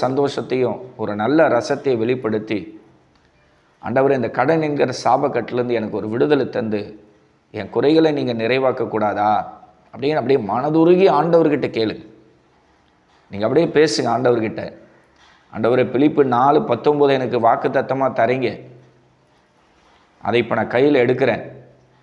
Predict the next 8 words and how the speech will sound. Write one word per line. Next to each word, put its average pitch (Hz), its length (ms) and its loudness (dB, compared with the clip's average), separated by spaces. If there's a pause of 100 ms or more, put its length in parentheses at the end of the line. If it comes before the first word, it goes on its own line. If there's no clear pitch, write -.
(520)
அந்த 104 180 -6
பிலிப்பு 143 440 0
நாலு 127 380 2
பத்தொன்பது 131 580 -2
என் 110 180 -2
வாழ்க்கையில 127 360 0
நிறைவேற 120 460 0
போகுது. 104 540 -6